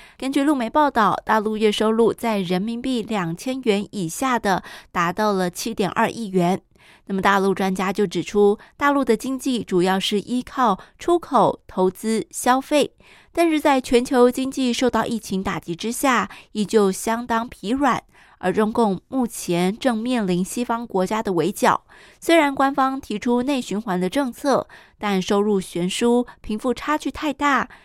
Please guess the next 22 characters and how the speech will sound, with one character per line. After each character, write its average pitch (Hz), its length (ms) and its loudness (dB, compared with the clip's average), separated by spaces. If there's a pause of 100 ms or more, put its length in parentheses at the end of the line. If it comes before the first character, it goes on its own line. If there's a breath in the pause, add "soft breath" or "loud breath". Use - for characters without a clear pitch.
(120 loud breath)
要 311 120 4
依 320 140 4
靠 302 260 4
民 226 220 -4
众 277 180 0
消 302 220 2
费 311 140 0
能 208 240 -2
力 254 240 0 (240 loud breath)
拉 202 200 0
动 208 300 0
经 262 240 -6
济 285 140 -4
的 180 120 -4
期 - 220 -10
待， 226 340 -2 (220 soft breath)
恐 - 240 -2
怕 - 320 -4
难 143 180 -8
以 160 120 -6
实 - 180 -8
现。 202 340 -4